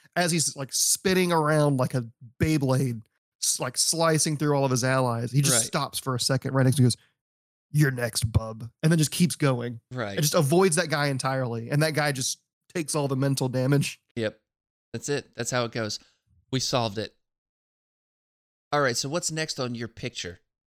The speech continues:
Speaker 1: Uh, next is Crimson Dawn.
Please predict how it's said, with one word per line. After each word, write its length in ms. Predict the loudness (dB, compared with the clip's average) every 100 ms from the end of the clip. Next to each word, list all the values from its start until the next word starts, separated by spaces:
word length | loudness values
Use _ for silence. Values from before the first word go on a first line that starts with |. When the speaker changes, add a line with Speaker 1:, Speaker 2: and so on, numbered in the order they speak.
| _ _ _ _ -18 -18 _ _ 0
Speaker 1:
Uh, 220 | 2 2
next 440 | 2 2 0 -2 -2
is 380 | 0 2 0 -6
Crimson 720 | _ -2 -2 0 -2 -2 -4 -4
Dawn. 640 | -2 -2 -4 -8 -14